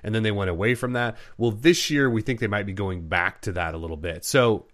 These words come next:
it's I O, and they'll do a big keynote, and they always announce, like, new things going on with Android and new things going on with Assistant. Like, we saw, uh, what was it, Duplex last year for the first time. So y-, they, they announce all these new things they're working on, and a lot of times they don't release stuff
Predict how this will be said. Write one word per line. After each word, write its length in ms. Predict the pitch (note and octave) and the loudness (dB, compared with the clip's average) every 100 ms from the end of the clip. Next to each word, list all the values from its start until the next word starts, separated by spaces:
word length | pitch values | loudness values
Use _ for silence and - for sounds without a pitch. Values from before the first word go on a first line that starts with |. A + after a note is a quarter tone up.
| - | -6
it's 160 | B2 - | -6 -4
I 260 | C#3+ F#3 D#3+ | 2 6 8
O, 200 | B2+ C3+ | 8 6
and 80 | B2+ | 4
they'll 80 | G#2 | 0
do 140 | C#3 | 0
a 40 | |
big 200 | A#2+ A2+ | 0 -2
keynote, 500 | - B2 A2 A2 A2 A2 | -4 -4 0 0 0 -2
and 80 | |
they 60 | A#2 | 0
always 200 | B2 A#2 | 0 0
announce, 380 | A2 G#2+ A2 - | -2 0 -2 -2
like, 240 | G2 F#2 - - - | -4 -4 -12 -20 -4
new 220 | G#2+ G#2+ | 0 0
things 260 | B2 A2 | 0 0
going 200 | A2 G#2+ | 0 0
on 100 | G#2 | 0
with 100 | G2+ | -2
Android 680 | G2+ G2+ G2 F#2+ F2+ F2 F2 | -4 -6 -6 -6 -4 -4 -4
and 80 | F#2 | -4
new 80 | G#2 | -4
things 240 | B2 G#2 | -4 -4
going 180 | A2+ A2 | -2 -2
on 80 | G#2+ | -2
with 140 | G2+ | -2
Assistant. 720 | F#2 - C#3+ - - A2+ F2+ | -4 -2 -2 -2 0 -2 0
Like, 160 | G#2 - | -4 -4
we 80 | G#2+ | -6
saw, 500 | - A2+ G#2+ G2+ G2 - - - G#2+ | -2 0 2 0 -2 -6 -20 -14 -2
uh, 200 | G2 F#2 | -2 0
what 100 | G#2+ | -2
was 160 | F#2+ | -4
it, 160 | F2+ E2 | -6 -6
Duplex 560 | G#2 F#2+ - F#2 - F#2 | -4 0 2 0 -2 -4
last 360 | E2+ E2 - | -2 -2 -6
year 120 | F2+ | -8
for 160 | D#2 F2+ | -8 -8
the 60 | D#2+ | -10
first 360 | - E2 - | -10 -10 -6
time. 240 | G2+ E2 D#2 | -4 -4 0
So 340 | D3 A#2 F#2+ - | 0 0 -4 -10
y-, 120 | A2 - | -12 -4
they, 200 | A#2+ A2+ | -2 0
they 180 | B2 B2 | 0 0
announce 280 | D3+ F3+ E3+ | 2 0 0
all 60 | |
these 200 | C#3 G#2+ | -2 -2
new 140 | A2 A#2 | -2 -2
things 220 | C3 G#2+ | -2 -2
they're 140 | F#2+ | -2
working 480 | E2 D#2+ G2 - D#3 | -4 -4 -6 -6 -4
on, 240 | E3 G#3 - - - | -4 -6 -14 -20 -8
and 80 | A#2 | 0
a 60 | |
lot 140 | C3 C#3 | 0 2
of 60 | |
times 180 | D#3 C3 | 0 0
they 60 | B2 | 2
don't 140 | B2+ | 2
release 420 | G#2 F#2 A2 C3+ | 0 0 0 0
stuff 360 | - - G#2+ - | -2 0 0 0